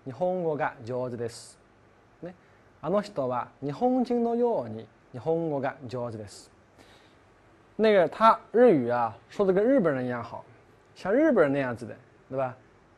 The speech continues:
这不是比喻句了啊，是列举，看到没有？看多了吧？注意了，看到你了没有？看到你了吧？对，它是形容动词的连用型。修饰谁呀？上手，对吧？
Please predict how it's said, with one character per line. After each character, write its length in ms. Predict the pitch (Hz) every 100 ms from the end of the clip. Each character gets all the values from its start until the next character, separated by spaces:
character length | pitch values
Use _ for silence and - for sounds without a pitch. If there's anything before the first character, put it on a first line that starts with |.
| _ _
这 120 | 254
不 100 | 185
是 60 | 208
比 80 | 151
喻 80 |
句 100 | 123
了 100 | 147
啊， 280 | 117 113 113 - _ _ _ -
是 60 |
列 140 | 214 185
举， 120 | -
看 120 | 120
到 80 | 127
没 120 | 123
有？ 140 | 117 104 - _ _ _ _ _ _ _ _ _ _ - _ _ _ _ _ -
看 140 | - 160
多 120 | 170
了 100 | 170
吧？ 200 | 160 151 - _ _ - _
注 100 | 196
意 80 | 175
了， 120 | 165
看 100 | 170
到 60 | 180
你 120 | 196
了 80 | 202
没 120 | 170
有？ 200 | 139 117 - _ _ _ _ _ -
看 100 | 160
到 40 |
你 100 | 170
了 80 | 180
吧？ 180 | 175 175 - _ -
对， 240 | 151 113 -
它 120 | 151
是 360 | - 139 120 - - _ -
形 220 | - 151
容 140 | 160
动 120 | 165
词 100 | 156
的 260 | 127 120 113 -
连 240 | 135 151 147
用 160 | 160
型。 160 | 123 110 117 _ _ _ _ _ _ _ _
修 160 | - 170
饰 60 | 165
谁 160 | 131
呀？ 160 | 131 120 - -
上 40 | 110
手， 540 | 127 127 127 113 117 - _ _ _ _ _ _ _ _ _ _ _ _ _ _
对 100 | 160
吧？ 160 | 180